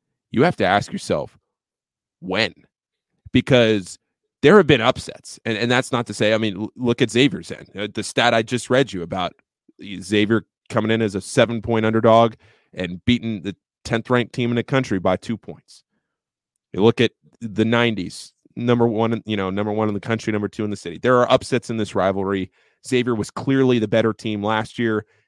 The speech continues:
and Cincinnati stormed back, and it took a late Souley Boum free throw for Xavier to win that game. But if, if you're Cincinnati and Xavier pulls this one out on Saturday night,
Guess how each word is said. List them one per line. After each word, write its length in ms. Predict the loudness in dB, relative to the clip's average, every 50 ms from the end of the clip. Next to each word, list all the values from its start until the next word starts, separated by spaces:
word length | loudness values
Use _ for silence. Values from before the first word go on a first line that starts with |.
| _ _ _ -4
and 380 | -2 -2 -2 -2 -4 -6 -8 -10 _
Cincinnati 520 | -12 -10 -10 -8 -6 -4 -2 -2 -2 -2 -4
stormed 420 | -6 -4 -2 -2 0 0 0 0
back, 340 | 2 2 2 2 0 -4 _ _ _ _ _ -6
and 140 | -6 -6
it 80 | -4 -4
took 180 | -4 -6 -4 -2
a 60 | -2
late 200 | 0 0 0 0
Souley 400 | -2 -2 0 2 2 2 0 0
Boum 220 | -2 -4 -4 -4
free 220 | -6 -4 -4 -4 -4
throw 260 | -4 -6 -6 -6 -6
for 140 | -6 -8 -10
Xavier 300 | -8 -8 -8 -6 -6 -8
to 60 | -8
win 180 | -8 -10 -10
that 200 | -10 -12 -14 -16
game. 140 | -20 -20 -20 -20 _ _ _ _ _ _ _ _ _ _ _ _ _ _ _ _ _ _ _ _ _ _ _ _ _ _ _ _ _ _ _ -2
But 180 | 0 0 0
if, 180 | -2 -4 -8 _ _ _ _ _
if 180 | _ -16 -8 -6
you're 100 | -4 -4
Cincinnati 800 | -4 -4 -8 -8 -8 -8 -8 -6 -4 -2 -2 -2 -2 -4 -6 _ _ _ _ _ _ _ _
and 180 | -8 -6 -6 -6
Xavier 340 | -4 -2 -2 -2 0 -2 -2
pulls 300 | -4 -4 -4 -4 -4 -4
this 180 | -6 -6 -6
one 160 | -6 -6 -4 -4
out 200 | -4 -4 -2 -4
on 120 | -4 -6
Saturday 420 | -4 -2 -2 0 0 0 -2 -4
night, 320 | -4 -2 -2 -2 -4 -4